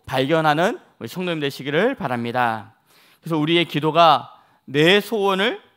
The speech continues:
성취시키는 위한 기도가 아니라 하나님의 뜻을 구하는 기도가 되시기를 예수 그리스도 이름으로 축복합니다.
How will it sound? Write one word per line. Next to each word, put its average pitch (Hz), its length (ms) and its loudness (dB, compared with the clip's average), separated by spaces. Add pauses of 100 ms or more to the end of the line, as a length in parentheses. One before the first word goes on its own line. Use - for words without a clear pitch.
(120)
성취시키는 226 880 -6
위한 151 280 0
기도가 175 380 0
아니라 131 560 2 (340)
하나님의 196 760 2
뜻을 285 420 -2
구하는 160 560 2 (260)
기도가 165 460 2
되시기를 127 640 -4 (220)
예수 135 520 -2
그리스도 123 260 -10
이름으로 120 280 -8
축복합니다. 127 920 -4